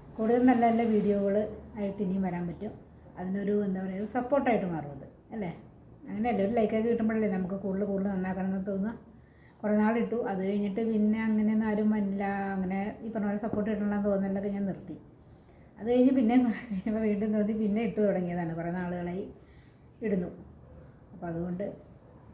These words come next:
ഇനി നിങ്ങളെ സപ്പോർട്ട് ചെയ്താലാണ് വീണ്ടും നല്ല വീഡിയോ ഒക്കെ ഇടാൻ പറ്റുള്ളൂ. ഒരുപാട് നല്ല വീഡിയോകൾ നമ്മുടെ പഴയത് കിടപ്പുണ്ട്, അപ്പോൾ അതെല്ലാം ഒന്ന്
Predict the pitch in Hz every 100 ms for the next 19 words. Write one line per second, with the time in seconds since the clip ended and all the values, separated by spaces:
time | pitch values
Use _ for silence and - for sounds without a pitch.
0 | - 247 311 269 208 214 208 175 202 226
1 | 208 180 185 185 180 202 - - 214 185
2 | 190 196 185 220 208 190 190 202 175 175
3 | 175 175 202 165 180 233 233 240 240 247
4 | 247 254 240 247 208 208 226 196 196 196
5 | 240 - 170 160 180 196 214